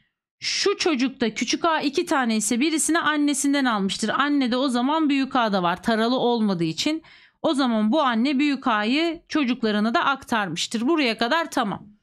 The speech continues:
Şimdi diğer aileye bakalım. O zaman ben bu aileye ne yapıyorum arkadaşlar? Okey'i verdim. Bu aile okey. Şimdi diğer ailelere bakıyorum. Bakın şimdi şunlar küçük a küçük a ise küçük a'nın birini babadan diğerini anneden almışlardır. O zaman baba taralı olmadığına göre heterozigot olması lazım.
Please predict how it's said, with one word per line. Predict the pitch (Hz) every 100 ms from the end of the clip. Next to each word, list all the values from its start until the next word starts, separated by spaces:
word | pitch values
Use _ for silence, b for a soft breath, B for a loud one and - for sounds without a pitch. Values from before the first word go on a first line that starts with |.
| _ _ _ _ _ -
Şimdi | 254 214
diğer | 330 381 349
aileye | 294 254 233 220
bakalım. | 214 214 277 320
O | 320
zaman | 311 320 320 311
ben | 320 320
bu | 311
aileye | 302 311 302 311 320
ne |
yapıyorum | 320 294 254 226 220
arkadaşlar? | 214 226 226 233 311 311
Okey'i | 269 - 262 285
verdim. | 254 208 196 240
Bu | 285
aile | 233 208 269
okey. | 285 - 196
Şimdi | 185 196 208
diğer | 269 302
ailelere | 262 226 208 196 185 180
bakıyorum. | 180 - 190 220 - _ _ _ _ _ _ -
Bakın | 370 370 320
şimdi | 254 262 240
şunlar | - 349 330 349 359
küçük | 311 339 349
a | 320
küçük | - 262 285
a | 302 262
ise | - 254
küçük | 311 262 311
a'nın | 285 254 254
birini | 302 277 302 269
babadan | 294 247 269 294
diğerini | 277 285 294
anneden | 269 262 262 262
almışlardır. | 254 214 190 - 196 233 302
O | 285
zaman | 254 226 226
baba | 262 233
taralı | 233 262 240 240
olmadığına | 277 240 214 202 214
göre | 294 349
heterozigot | 349 294 240 196 196 196
olması | 202 175 170 -
lazım. | 156 160 -